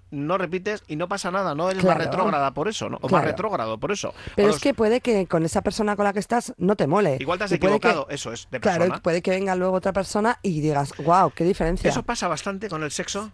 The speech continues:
Speaker 2: Sí, pasa con el sexo y pasa con el sexo anal, ¿eh?
Speaker 1: También.
Speaker 2: Sí, sí, sí, ya
Speaker 1: O sea,
Speaker 2: me he encontrado
Speaker 1: gente,
Speaker 2: con varios temas
Speaker 1: bueno,
Speaker 2: de
Speaker 1: es que
Speaker 2: estos.
Speaker 1: lo habéis comentado en la tertulia de las chicas más de una vez.
Speaker 2: Sí.
Speaker 1: Eh, tú puedes haber estado a-, enamoradísimo o enamoradísima de una persona, tener una relación se-,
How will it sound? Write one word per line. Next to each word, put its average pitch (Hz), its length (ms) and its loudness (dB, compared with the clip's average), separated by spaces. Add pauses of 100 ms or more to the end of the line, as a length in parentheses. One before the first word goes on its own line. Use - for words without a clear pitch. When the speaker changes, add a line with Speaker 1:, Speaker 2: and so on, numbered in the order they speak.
Speaker 2:
Sí, 151 280 -6 (340)
pasa 196 220 2
con 196 100 2
el 180 80 4
sexo 196 240 -2
y 185 60 2
pasa 160 200 0
con 139 120 2
el 131 80 -2
sexo - 240 -6
anal, 110 220 -6
¿eh? 73 60 -10 (440)
Speaker 1:
También. 107 380 -8
Speaker 2:
Sí, - 220 0
sí, 151 200 0
sí, 131 220 -4
ya 127 180 2
Speaker 1:
O - 40 2
sea, 143 80 2
Speaker 2:
me 131 40 2
he - 0 -
encontrado - 240 0
Speaker 1:
gente, 131 80 2
Speaker 2:
con 139 80 2
varios 139 240 2
temas - 200 2
Speaker 1:
bueno, - 40 2
Speaker 2:
de 151 60 0
Speaker 1:
es 156 60 -6
que - 80 -4
Speaker 2:
estos. 123 80 -4
Speaker 1:
lo 127 40 0
habéis 131 160 -4
comentado 139 320 -4
en 143 80 -2
la 120 100 -2
tertulia 120 360 -6
de 123 40 -2
las 123 140 -4
chicas 127 240 -6
más 117 140 -4
de 117 80 -6
una 117 120 -4
vez. 156 220 -4
Speaker 2:
Sí. 147 300 -6
Speaker 1:
Eh, 113 800 -4
tú 127 100 -8
puedes 127 220 -8
haber 127 160 -6
estado 127 560 -6
a-, 110 180 -10
enamoradísimo 123 800 -4
o 120 80 -4
enamoradísima 113 720 -10
de 113 80 -8
una 120 200 -8
persona, 165 540 -8
tener 120 220 -8
una 120 240 -6
relación 117 500 -8 (160)
se-, 120 160 -14